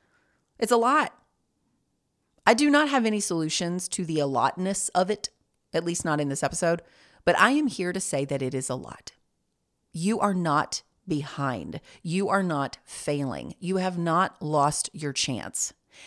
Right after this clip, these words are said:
And even if you argue with me that you have lost your chance because something very specific has passed its time,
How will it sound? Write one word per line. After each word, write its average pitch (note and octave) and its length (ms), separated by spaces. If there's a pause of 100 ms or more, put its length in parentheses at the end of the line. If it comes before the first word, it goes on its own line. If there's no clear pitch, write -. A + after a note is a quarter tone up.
(140)
And A3 160
even B3 260
if E4 140
you C4+ 100
argue E3+ 300
with G#3 160
me G#3 100
that F3 100
you D#3 120
have D#3 240
lost F3 240
your G3 60
chance F#3 320
because E3+ 220
something D#3+ 300
very D3 240
specific - 460
has C#3+ 120
passed C#3 340
its - 160
time, C#3+ 380